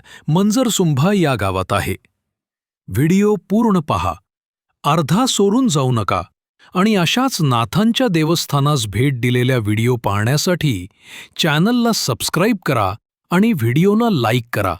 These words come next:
मच्छिंद्रनाथ महाराजांचे हे अतिप्रिय शिष्य श्री गोरक्षनाथ महाराज, ज्यांनी हा डोंगर सोन्याचा बनवला होता, त्याच डोंगरावर गोरक्षनाथांनी तपश्चर्या केली होती, म्हणून नाथांचे हे मंदिर बांधले गेले.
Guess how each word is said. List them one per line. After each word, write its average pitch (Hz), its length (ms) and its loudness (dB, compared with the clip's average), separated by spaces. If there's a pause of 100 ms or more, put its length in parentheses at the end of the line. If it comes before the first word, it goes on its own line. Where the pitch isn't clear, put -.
(280)
मच्छिंद्रनाथ 226 840 0
महाराजांचे 110 880 0
हे 127 180 0 (120)
अतिप्रिय 143 600 0
शिष्य 107 420 -2 (720)
श्री 233 260 0
गोरक्षनाथ 165 760 0
महाराज, 92 580 -2 (580)
ज्यांनी 202 380 2
हा 202 140 4
डोंगर 135 420 0
सोन्याचा 135 540 -2
बनवला 117 400 0
होता, 90 360 -6 (420)
त्याच 214 420 0
डोंगरावर 147 540 0
गोरक्षनाथांनी 117 1040 0 (140)
तपश्चर्या 110 720 0
केली 98 220 -4
होती, 90 340 -8 (500)
म्हणून 185 400 4
नाथांचे 190 560 0
हे 147 140 2
मंदिर 120 440 0
बांधले 101 500 -2
गेले. 87 260 -2